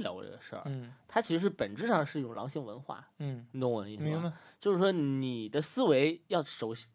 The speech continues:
Speaker 1: 就是公司是这样觉得的啊，
Speaker 2: 嗯。
Speaker 1: 我，我，我揣测，
Speaker 2: 嗯，
Speaker 1: 揣测上意。
Speaker 2: 嗯，嗯，揣测上意。
Speaker 1: 揣测上意的意思就是说你，你知道那个大目标是什么。
Speaker 2: 对。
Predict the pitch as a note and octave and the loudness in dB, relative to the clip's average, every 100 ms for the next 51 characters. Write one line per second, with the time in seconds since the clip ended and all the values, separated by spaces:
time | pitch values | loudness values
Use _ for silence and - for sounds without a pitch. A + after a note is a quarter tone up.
0 | - D#3+ C3 C3 - _ _ - C4 D4 | -6 -4 -2 -4 -8 _ _ -4 -2 0
1 | C4 C#3 C3 G#2 G#2 _ _ - G2+ A2 | -2 -2 -4 -6 -16 _ _ -10 -8 -8
2 | G#2 F#2+ G#2+ D3 C3+ A2 A2 G#2+ A#2 D3 | -10 -10 -8 -6 -6 -6 -8 -6 -4 -4
3 | - - - C3+ - - C#3+ F3+ F3+ F3 | -6 -12 -12 -14 -10 -6 -2 0 2 0
4 | F3 C3 _ C3+ B2+ - C#3+ - C#3 D3+ | -2 -6 _ -6 -4 -4 -2 4 6 10
5 | C4+ A#3+ C4 A3+ A#3+ D#3+ D3 D#3 C#3 B2 | 12 12 10 10 8 6 6 4 -2 -4
6 | B2+ A#2 B2+ B2+ A#2+ G#2+ F2 F2 - - | -6 -4 -4 -4 -8 -10 -14 -16 -20 -20
7 | - - _ _ _ _ - C3 C3 G3+ | -20 -20 _ _ _ _ -6 -2 0 4
8 | C4 G#3 A3+ A3 G4 D3 A#2 A2+ A2 A2 | 6 6 4 2 2 2 -2 -4 -6 -10
9 | - F2+ - - C3+ | -16 -20 -12 -6 -6